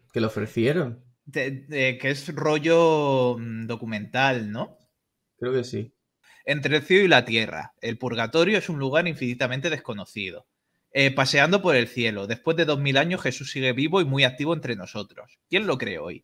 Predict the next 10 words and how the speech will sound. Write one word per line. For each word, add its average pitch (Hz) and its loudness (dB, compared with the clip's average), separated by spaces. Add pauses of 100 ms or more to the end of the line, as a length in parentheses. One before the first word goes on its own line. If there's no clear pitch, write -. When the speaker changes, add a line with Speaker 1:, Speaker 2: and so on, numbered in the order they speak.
(140)
Speaker 2:
¿Qué 165 2
cabeza 151 0
pensante 120 -6
del 98 -10
siglo 117 -6
veintiuno 107 -12 (240)
es 151 2
capaz 120 -2
de 101 -6
asumirlo? - -18